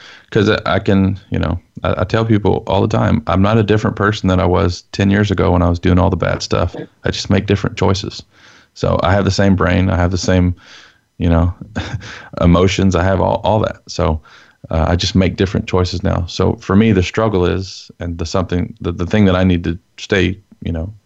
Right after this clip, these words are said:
aware of is, uh, I don't need to check out. I need to stay connected with the people around me, the things that are important, the things that I care about.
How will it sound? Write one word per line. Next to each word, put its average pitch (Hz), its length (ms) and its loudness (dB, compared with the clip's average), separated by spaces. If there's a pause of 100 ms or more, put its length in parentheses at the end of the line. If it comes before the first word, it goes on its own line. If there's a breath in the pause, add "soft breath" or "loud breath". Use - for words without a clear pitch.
(140)
aware 87 340 0
of 85 220 0 (600 soft breath)
is, - 400 -2
uh, 85 380 2 (200)
I 80 100 0
don't 90 180 2
need 92 180 2
to - 40 -6
check 85 260 0
out. 78 140 2
I 76 60 2
need 85 180 4
to 85 80 0
stay 87 480 2 (420 loud breath)
connected 95 440 2
with 85 340 -4 (220)
the 90 80 -6
people 135 280 2
around 120 300 2
me, 117 100 2
the 90 120 0
things 98 280 2
that 92 120 -2
are 82 240 -2
important, 98 540 -2 (300 soft breath)
the 87 80 0
things 90 220 4
that 85 100 2
I 80 80 2
care 95 240 0
about. - 320 -4